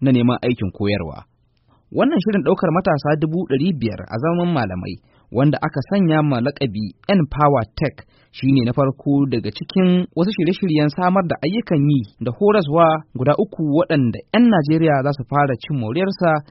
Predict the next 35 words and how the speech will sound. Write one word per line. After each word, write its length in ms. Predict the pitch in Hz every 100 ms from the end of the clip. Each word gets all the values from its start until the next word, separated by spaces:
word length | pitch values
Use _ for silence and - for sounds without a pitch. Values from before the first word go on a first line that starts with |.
| _
daga 240 | - 110 120
ranar 240 | 127 131
Lahadi 360 | 135 117 117 139
sha 200 | - 143
biyu 160 | 143
ga 120 | 139
watan 280 | 120 185 107
nan. 160 | 101 95 - _ _ _ -
Sauran 320 | 202 254 262
biyan 200 | 254 247 180
su 120 | 165
ne 120 | 151 107 -
N 180 | 247 208
Power 280 | 175 175 139
Knowledge, 400 | 135 123 104 - _
wanda 280 | - 143 147
zai 120 | 135 131
horas 360 | 135 151 160
da 80 | 139
'yan 240 | - 202 233
Najeriya 520 | 160 117 131 135 110 101
su 120 | - 151
dubu 200 | 143 147
ashirin 320 | 147 139 160 277
da 120 | 147
biyar 260 | 87 87 - _ _ -
kan 140 | 147
fasahar 420 | 131 110 156 170 120
zamani, 440 | 143 220 120 87 - _ _ -
sai 120 | 113
kuma 180 | 110 127
shirin 280 | 123 131 117
N 140 | 135
Power 340 | 117 139 160 135
Build, 360 | 127 233 190